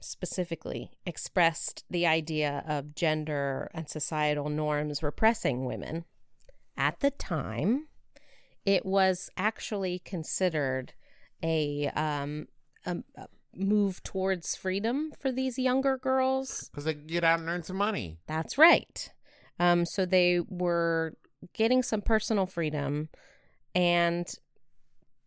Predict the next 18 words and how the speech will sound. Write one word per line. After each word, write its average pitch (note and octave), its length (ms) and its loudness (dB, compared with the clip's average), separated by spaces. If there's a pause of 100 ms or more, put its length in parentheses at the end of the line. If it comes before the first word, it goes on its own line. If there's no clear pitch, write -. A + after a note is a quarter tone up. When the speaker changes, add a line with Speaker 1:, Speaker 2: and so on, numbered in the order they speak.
(480)
Speaker 1:
being G3+ 300 2
within F#3 880 2 (480)
the E3+ 200 0
adults' E3 520 0
expectations D#3 920 -2
of C#3+ 140 -6
them C#3+ 400 -2
and E3 560 0
earning D#3 460 -2
spendable, C#3 760 -2 (500)
uh, D#3+ 140 2
what G3+ 160 0
do, F#3+ 60 0
what F#3 240 -4
do E3+ 40 -4
you D3+ 60 -4
call B2+ 220 -4
that? G#2 160 0